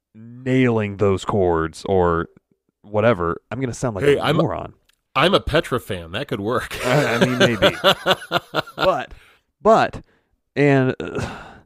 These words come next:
Speaker 1: but if I, if I'm using it with a metal band, it's gonna go over a lot better. So th-, the tools fit certain applications. Chat G P T may, maybe, maybe you're stuck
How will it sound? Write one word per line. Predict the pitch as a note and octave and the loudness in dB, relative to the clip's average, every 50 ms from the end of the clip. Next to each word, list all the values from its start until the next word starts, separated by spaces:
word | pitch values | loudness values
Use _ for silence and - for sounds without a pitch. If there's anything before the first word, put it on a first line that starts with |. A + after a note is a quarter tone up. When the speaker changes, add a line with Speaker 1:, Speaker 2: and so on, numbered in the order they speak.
| _ _ _ _ _ _ _ _ _ _ | _ _ _ _ _ _ _ _ _ _
Speaker 1:
but | A#2+ A#2+ D#3 D3 C#3 C#3+ | -2 2 2 4 6 6
if | C3+ - D3 | 4 4 4
I, | B2+ A#2+ - | 2 2 2
if | - B2 - | 0 0 2
I'm | B2+ A2+ A#2 | 2 4 6
using | C3+ E3+ C#3+ C3+ A#2 | 4 4 4 4 0
it | G2+ F#2 | -2 -2
with | F#2 - | -2 -4
a | - | -2
metal | B2 F#3 - - F3 | -2 2 2 2 4
band, | A#2+ - F#2 F2 F2 F2+ G2+ - - _ _ _ _ _ _ _ _ _ _ | 4 2 2 0 0 -2 -4 -6 -12 _ _ _ _ _ _ _ _ _ _
it's | _ _ | _ _
gonna | C3+ A#2 G#2+ | -2 0 2
go | G2 F#2 F2 | 2 2 2
over | F2 E2 E2+ E2 | 2 0 -2 -2
a | E2 E2 | -2 0
lot | E2+ E2 E2 - | 0 0 0 2
better. | G#2+ A#2 - F2 D2+ - _ _ _ _ _ _ _ _ _ _ | 2 0 0 -2 -6 -14 _ _ _ _ _ _ _ _ _ _
So | - - C3+ A#2+ A#2 | 0 2 2 4 2
th-, | - A2+ A2+ G#2 F#2 - | 0 -2 -6 -10 -14 -20
the | - G#2 A2+ | -10 -8 -8
tools | G#2+ - - - G3 G3 E3 B2+ A2 G#2+ A2 A2 - - - _ | -8 -4 0 2 4 6 8 8 6 6 4 2 0 -8 -20 _
fit | _ _ _ _ _ C#3+ C#3+ A#2 G2 - _ _ _ _ | _ _ _ _ _ 0 2 2 2 -2 _ _ _ _
certain | _ - - - C3 F#2 G#2 G#2+ - | _ -10 0 0 0 0 0 -2 -4
applications. | F#2+ F#2 F2+ - F2+ - - A2+ G#2+ G2+ - - E2 D#2 - - - _ | -4 -4 -2 -4 -6 -2 0 2 2 0 0 -4 -10 -14 -16 -18 -20 _
Chat | - - C#3 C3+ C3+ - | -6 -2 -2 -2 -2 -4
G | A#2 - A#2+ A#2 G#2+ | -6 -6 -6 -6 -6
P | - A#2 G2+ | -6 -8 -10
T | F#2 - - D3 B2+ G#2+ G2 - - _ _ | -6 -2 0 2 2 2 0 -4 -6 _ _
may, | F#2+ G2 G2+ A2 B2+ D#3+ F3 C#3+ A2 F#2 E2+ E2 F2 F#2+ C3+ C#3+ - - _ _ _ _ _ _ _ _ _ _ _ _ _ _ _ _ _ _ _ _ _ _ | -20 -20 -14 -6 -2 0 2 2 2 2 0 0 -2 -4 -6 -8 -14 -20 _ _ _ _ _ _ _ _ _ _ _ _ _ _ _ _ _ _ _ _ _ _
maybe, | A#2 A#2+ C3 C3+ D3 D3 E3 D3 C#3 - | -8 -2 2 4 4 4 4 2 0 -2
maybe | - A2+ B2+ C#3 C3+ C3 | 0 2 4 4 6 4
you're | B2 A2+ G#2+ G#2 F#2+ | 4 4 2 2 0
stuck | - - - - - - C#3 B2 G#2 - - - - | 0 -2 -8 -12 -4 0 0 2 2 0 -4 -10 -18